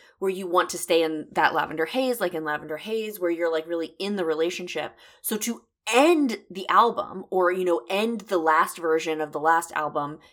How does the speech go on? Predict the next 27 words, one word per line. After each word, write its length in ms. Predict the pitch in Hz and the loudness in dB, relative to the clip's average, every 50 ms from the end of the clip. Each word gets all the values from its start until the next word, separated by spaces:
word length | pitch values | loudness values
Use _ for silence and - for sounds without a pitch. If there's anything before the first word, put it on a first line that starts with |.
| _ | _
if 180 | - - - - | -16 -14 -10 -4
we 140 | 175 165 160 | -2 -2 -2
exclude 540 | 160 - - - - - 180 180 185 175 175 | -2 -2 -4 -4 -2 0 2 4 4 4 4
in 100 | 165 160 | 2 -2
our 100 | 151 151 | -2 -2
minds 320 | 147 143 143 147 151 151 | -2 -2 -4 -4 -6 -6
for 140 | - 165 151 | -6 -4 -4
a 100 | 151 151 | -4 -4
second 360 | - - 156 - 160 151 151 | -4 -8 -8 -8 -10 -14 -12
these 220 | 147 156 147 147 147 | -10 -12 -12 -12 -10
remixes, 680 | 160 165 170 160 143 135 - - 151 147 139 143 - - - - - - - | -10 -10 -8 -8 -8 -8 -8 -8 -10 -10 -10 -12 -16 -20 -20 -20 -20 -6 0
with 200 | 196 185 180 175 | 0 0 0 0
You're 140 | 170 170 165 | 0 -2 -2
Losing 480 | 156 160 214 277 349 349 254 202 175 | 0 2 6 8 8 8 8 4 -2
Me, 260 | 160 151 151 151 160 - - - - _ | -4 -8 -8 -10 -12 -14 -16 -20 -18 _
which 200 | - 190 185 - | -4 -4 -4 -2
is 100 | 202 185 | -2 -2
about, 380 | 190 180 - 175 170 170 170 160 | -2 0 2 4 4 2 2 2
like, 340 | 165 160 156 147 - - _ _ _ _ _ _ _ _ | 0 0 0 0 -2 -8 _ _ _ _ _ _ _ _
her 720 | _ - - - - 220 214 208 202 202 196 185 185 175 - - | _ -20 -16 -8 -2 2 4 6 6 6 6 4 2 0 -2 -4
saying, 520 | - - - 196 185 180 180 175 170 170 | -6 -2 0 0 2 2 0 0 -2 -4
like, 400 | 170 160 151 147 143 123 - - _ _ _ - - | -4 -4 -4 -4 -4 -8 -10 -14 _ _ _ -12 -4
"Hey, 520 | - 294 311 302 240 196 180 175 165 - - _ _ _ _ _ _ _ _ _ _ - 175 | 0 2 2 4 4 2 0 0 0 -2 -6 _ _ _ _ _ _ _ _ _ _ -2 4
I 520 | 196 220 240 269 311 311 285 240 - - _ _ _ - | 6 8 8 8 6 4 2 -4 -6 -8 _ _ _ -10
need 380 | 202 190 196 208 233 226 202 185 | -8 -4 -4 -2 -2 -2 -2 -2
you 120 | 214 208 | -4 -4
to 180 | 180 170 156 | -4 -6 -8